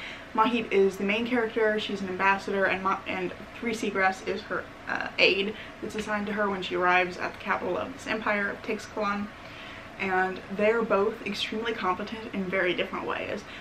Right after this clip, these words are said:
because Mahit is really good with people. She's good at kind of pol-, navigating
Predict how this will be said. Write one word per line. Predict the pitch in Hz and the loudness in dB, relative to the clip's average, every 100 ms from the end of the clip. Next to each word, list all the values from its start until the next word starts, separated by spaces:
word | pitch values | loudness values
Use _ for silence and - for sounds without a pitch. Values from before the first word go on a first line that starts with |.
| - | -6
because | 220 214 | -2 0
Mahit | 202 208 220 - | 4 4 2 0
is | 185 185 | -2 0
really | 185 185 | 0 2
good | 175 165 | 0 0
with | - | 0
people. | - 254 233 220 214 | 4 6 10 10 8
She's | 196 196 | 2 -2
good | 196 175 | 0 0
at | |
kind | - 190 | -2 -4
of | 190 190 - | -4 -6 -4
pol-, | 190 - - | -4 -4 -8
navigating | - 190 196 196 190 180 180 | -4 2 2 4 4 4 2